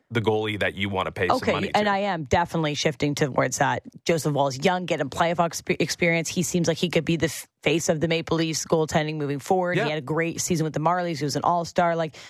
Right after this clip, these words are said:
Speaker 2: that was exciting
Speaker 1: So
Speaker 2: to
Speaker 1: why
Speaker 2: see.
Speaker 1: pay Samsonov then?
Speaker 2: Well, you need someone else.
Speaker 1: You do.
Speaker 2: And I thought Samsonov, he was one of the stars of that season. Like, there was a stretch there where he was un-, undefeated at home, and I don't know about the away splits, but he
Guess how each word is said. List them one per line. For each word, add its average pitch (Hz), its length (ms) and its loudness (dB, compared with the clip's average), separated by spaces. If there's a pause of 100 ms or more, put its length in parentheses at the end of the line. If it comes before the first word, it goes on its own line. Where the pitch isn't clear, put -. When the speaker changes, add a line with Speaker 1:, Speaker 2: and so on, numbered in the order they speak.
(260)
Speaker 2:
that 233 200 2
was 220 120 0
exciting 185 520 0
Speaker 1:
So 156 140 2
Speaker 2:
to 139 60 -4
Speaker 1:
why 131 300 0
Speaker 2:
see. - 100 -2
Speaker 1:
pay 151 180 0
Samsonov 113 640 -2
then? - 100 -18 (540)
Speaker 2:
Well, 175 80 2
you 160 160 -2
need 165 180 -6
someone 147 380 -2 (200)
else. - 480 -2 (760)
Speaker 1:
You 120 100 2
do. 127 220 0 (360)
Speaker 2:
And 160 140 4
I 160 120 2
thought 190 180 2
Samsonov, 185 440 0 (180)
he 254 160 2
was 277 140 0
one 226 140 2
of 233 80 -2
the 180 60 -2
stars 196 420 0
of 175 100 0
that 160 200 2
season. - 420 -2
Like, 147 280 0
there 180 120 4
was 226 140 0
a 185 60 -4
stretch 196 320 0
there 196 160 4
where 165 180 0
he 151 180 -2
was 170 160 0
un-, 160 140 0 (160)
undefeated 180 560 2
at 170 160 2
home, 165 380 0
and 123 140 -4
I 123 80 0
don't 139 120 -2
know 131 40 -4
about 127 260 -2
the 120 100 -2
away 143 280 0
splits, - 360 -4
but - 220 0 (480)
he 185 320 -2